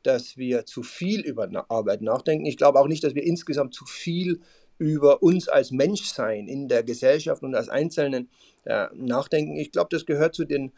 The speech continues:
modernen Lebensformen dazu. Ich würde eher sagen, es ist eine, äh,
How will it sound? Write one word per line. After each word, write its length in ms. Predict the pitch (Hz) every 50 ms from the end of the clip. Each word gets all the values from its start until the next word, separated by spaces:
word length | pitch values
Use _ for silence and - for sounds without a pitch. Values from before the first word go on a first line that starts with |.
| - - - _ _
modernen 600 | - 131 127 127 117 120 143 160 160 147 147 147 -
Lebensformen 1160 | - 147 135 139 151 151 151 - - - - - - 151 143 135 143 147 143 135 131 127 123 123 - _ _ - -
dazu. 500 | 143 131 - - - 180 208 196 147 123
Ich 160 | - 123 -
würde 180 | - 135 131 -
eher 180 | 143 156 160 156
sagen, 420 | 143 160 151 147 147 156 151 147 - _ - - - - _
es 180 | - 135 127
ist 200 | - 165 170 156
eine, 180 | 170 156 151 151 - _ _ _ - - - _ -
äh, 220 | - - - -